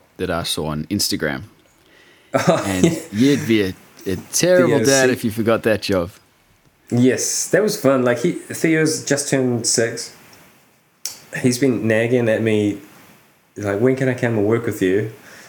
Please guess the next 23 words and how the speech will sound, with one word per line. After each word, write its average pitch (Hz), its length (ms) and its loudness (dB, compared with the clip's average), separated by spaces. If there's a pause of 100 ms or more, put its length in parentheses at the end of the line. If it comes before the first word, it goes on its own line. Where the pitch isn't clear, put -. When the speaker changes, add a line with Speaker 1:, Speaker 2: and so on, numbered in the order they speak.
(420)
Speaker 2:
And, 107 160 0
uh, 90 140 -4
like, 98 160 -2
"That's 117 220 -2
super 104 260 0
cool. 107 280 0
He 104 60 2
wants 104 260 -6
to 101 60 -4
be 101 140 -2
a 95 60 0
furniture 104 400 -2
maker." 101 400 -2 (1300)
Um, 95 440 -2 (560)
so 107 140 -4
we 107 280 -2
took 127 220 -2
off - 520 -4 (380)
last 98 260 -4
Sunday, 98 420 0
whatever 95 260 -2
it 85 80 -6
was. 98 400 -2